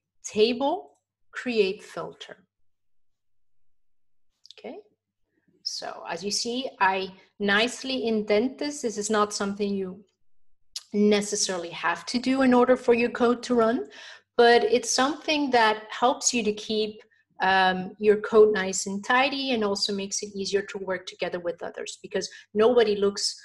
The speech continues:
likes looking at a code that's, that's messy. Okay, so, uh, you know what we want to do? We want to rename this function to format report. So this is our function that we wrote that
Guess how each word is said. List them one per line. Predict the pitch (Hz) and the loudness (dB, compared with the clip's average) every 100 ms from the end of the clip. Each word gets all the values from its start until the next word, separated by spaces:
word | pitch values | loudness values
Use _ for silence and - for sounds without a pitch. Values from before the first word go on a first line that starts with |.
| - | -4
likes | 196 208 214 - | 2 4 2 0
looking | 220 247 240 214 208 | 2 2 2 0 0
at | 190 | -2
a | 185 | -4
code | - 202 185 175 | -8 -6 -4 -6
that's, | 175 - - - - | -8 -8 -12 -14 -14
that's | - - | -20 -18
messy. | - 139 - - _ _ _ _ _ - - - | -16 -10 -10 -12 _ _ _ _ _ -20 -20 0
Okay, | 233 247 220 151 - _ _ _ _ _ _ - - | 2 4 4 2 -6 _ _ _ _ _ _ -20 -12
so, | - 220 208 202 | 2 6 6 6
uh, | 226 247 208 | 6 4 4
you | |
know | 208 233 | 2 2
what | 240 | 2
we | 233 | 2
want | 220 220 | 2 0
to | 220 | -2
do? | 208 254 359 | -2 -2 -2
We | 254 | -4
want | 214 208 208 | -2 -2 -2
to | - 208 208 202 | 0 2 4 0
rename | 196 240 339 294 269 | -4 -4 -4 -4 -2
this | 220 208 | -2 -4
function | - 226 240 - 190 175 | -4 -6 -4 -6 -8 -12
to | - | -16
format | 180 - - 196 208 226 220 175 175 175 - - _ 214 | -18 -20 -8 -4 -2 -2 -4 -8 -12 -16 -20 -20 _ -20
report. | - - _ - - - - - _ | -20 -20 _ -20 -20 -20 -20 -20 _
So | - - - - _ _ _ _ _ _ _ - | -14 -14 -14 -20 _ _ _ _ _ _ _ -16
this | 175 175 - | -12 -12 -4
is | 170 - - | -2 0 2
our | 220 330 | 2 2
function | 349 240 240 247 240 | 0 0 0 -2 -2
that | 202 190 | 0 0
we | 196 | -2
wrote | 202 214 269 381 - | 4 6 6 2 0
that | 196 | -2